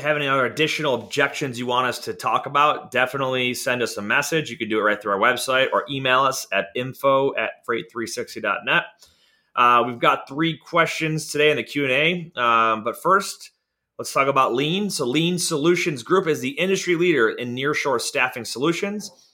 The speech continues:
with offices in South America, including freight broker back office operations, accounting, tech development, business development,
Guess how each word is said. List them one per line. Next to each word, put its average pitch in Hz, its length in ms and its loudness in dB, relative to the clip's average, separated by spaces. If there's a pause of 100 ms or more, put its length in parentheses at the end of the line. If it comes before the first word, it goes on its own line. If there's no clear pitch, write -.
(120)
with 127 200 -2 (120)
offices 151 460 2
in 127 120 -4
South 120 340 2
America, 165 480 -2
including 123 380 -4
freight 165 300 -2
broker 135 260 0
back 127 320 0
office 120 320 -2
operations, 160 800 -2
accounting, 170 600 -2 (380)
tech 156 220 -2
development, 160 680 0
business 180 240 2
development, 113 580 2